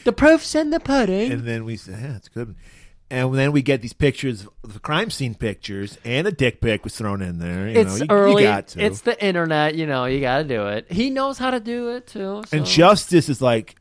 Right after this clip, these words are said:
Speaker 2: "Oh, my God, it's just hopping around. I'm trying to trace him. It's hopping around the world." We see,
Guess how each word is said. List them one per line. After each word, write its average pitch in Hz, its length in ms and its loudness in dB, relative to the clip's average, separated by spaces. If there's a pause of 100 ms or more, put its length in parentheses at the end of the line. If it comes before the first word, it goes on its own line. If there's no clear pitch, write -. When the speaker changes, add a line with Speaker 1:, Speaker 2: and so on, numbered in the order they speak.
(200)
Speaker 2:
"Oh, 226 120 -4
my 214 140 6
God, 214 380 6 (160)
it's 185 100 -4
just 220 140 -10
hopping 247 520 4
around. 208 380 8
I'm 180 140 4
trying 262 260 4
to 240 60 -4
trace 277 280 6
him. 220 120 -2
It's - 80 -8
hopping 262 460 6
around 233 260 6
the 196 60 8
world." 254 340 10
We 160 80 4
see, 175 280 -2